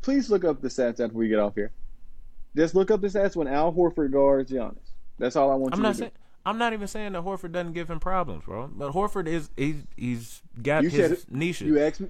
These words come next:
Speaker 1: no, you asked me a question. You said, "Who guards Giannis better?" Right or wrong?
Speaker 2: Okay. So what did that, what do you think that provided to the conversation when I said, "Who
Speaker 1: Don't
Speaker 2: guards Giannis better"?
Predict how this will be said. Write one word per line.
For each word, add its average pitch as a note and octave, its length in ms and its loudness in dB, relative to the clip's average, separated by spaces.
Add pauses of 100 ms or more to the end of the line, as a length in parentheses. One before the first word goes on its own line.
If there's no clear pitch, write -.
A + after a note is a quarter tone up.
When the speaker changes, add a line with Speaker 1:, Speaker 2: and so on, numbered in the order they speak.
Speaker 1:
no, C#3 180 2
you C#3 200 4
asked C3+ 160 2
me E3+ 100 -2
a F3 60 -2
question. C4+ 320 -2
You C#3+ 60 -4
said, A2+ 180 0
"Who C#3+ 140 4
guards C#3+ 340 2
Giannis D3+ 360 0
better?" F#3+ 340 0 (2750)
Right C3 200 4
or E3+ 60 2
wrong? F3 300 0 (1400)
Speaker 2:
Okay. C#3+ 360 -4 (420)
So C3 340 -4 (120)
what D#3 220 4
did A#3 160 0
that, F#3+ 260 2
what E3 240 2
do C4+ 60 -2
you A#3 120 -2
think F3+ 220 -6
that D3 180 -4
provided A#2+ 500 0
to A#2 80 -6
the G2+ 100 -6
conversation F2 840 -2
when G2+ 120 -4
I G2+ 80 0
said, G2 160 -2
"Who F2+ 60 0
Speaker 1:
Don't C#3 140 4
Speaker 2:
guards F2 260 -2
Giannis E2 340 -6
better"? D2 220 -6